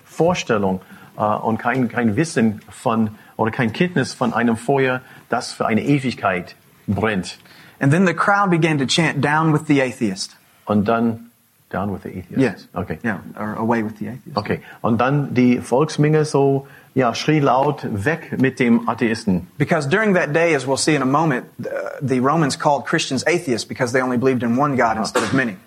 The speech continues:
Speaker 1: Wa-, weswegen diese Aussage war, die Römer behauptete, dass Christen nur an einen Gott glaubten, äh, und nicht an die Götter, so Vielfalt geglaubt hatten, dass die, die haben die als Atheisten abgezeichnet,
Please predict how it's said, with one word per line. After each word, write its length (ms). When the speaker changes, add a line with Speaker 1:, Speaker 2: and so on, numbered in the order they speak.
Speaker 1:
Wa-, 140
weswegen 360
diese 240
Aussage 440
war, 120
die 140
Römer 440
behauptete, 520
dass 200
Christen 340
nur 180
an 240
einen 360
Gott 220
glaubten, 520
äh, 60
und 260
nicht 180
an 140
die 180
Götter, 440
so 120
Vielfalt 560
geglaubt 380
hatten, 240
dass 160
die, 240
die 240
haben 80
die 100
als 220
Atheisten 600
abgezeichnet, 680